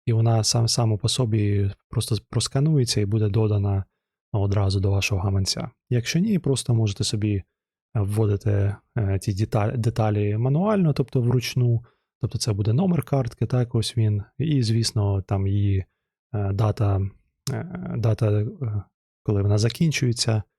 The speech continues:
е, просто вводите, тобто дата і цей код, який у вас на о-, о-, оборотній сторінці вашої картки.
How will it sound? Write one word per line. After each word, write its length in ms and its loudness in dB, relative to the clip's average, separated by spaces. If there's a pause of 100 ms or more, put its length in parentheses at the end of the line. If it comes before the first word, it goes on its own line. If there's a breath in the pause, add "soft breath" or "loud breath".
(540)
е, 140 0
просто 320 -2
вводите, 460 2
тобто 280 -2
дата 500 0 (120)
і 280 2 (220)
цей 360 0
код, 380 -2
який 260 0
у 60 4
вас 220 0
на 360 0 (440)
о-, 80 2
о-, 380 -2
оборотній 480 2
сторінці 800 0
вашої 420 0
картки. 520 -8